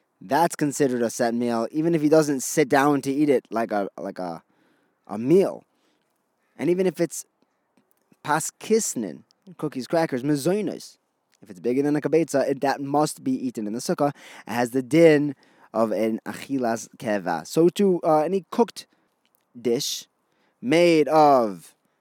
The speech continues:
the chamishas minei dagim, dagon,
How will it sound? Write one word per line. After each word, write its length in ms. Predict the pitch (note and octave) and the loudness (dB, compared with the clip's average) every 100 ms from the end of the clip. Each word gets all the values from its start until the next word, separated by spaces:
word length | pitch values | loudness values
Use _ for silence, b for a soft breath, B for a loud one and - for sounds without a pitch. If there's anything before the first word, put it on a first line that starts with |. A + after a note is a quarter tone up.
| _ _ | _ _
the 60 | G2 | -12
chamishas 460 | G#2 A#2+ A#2+ G#2+ | -8 -8 -8 -12
minei 300 | A2+ G#2 F#2+ | -10 -10 -10
dagim, 440 | E2 D#2+ F2+ C#3+ G3 _ _ _ _ _ _ | -10 -10 -10 -14 -16 _ _ _ _ _ _
dagon, 400 | G2 F2+ A2+ D3+ | -10 -6 -6 -6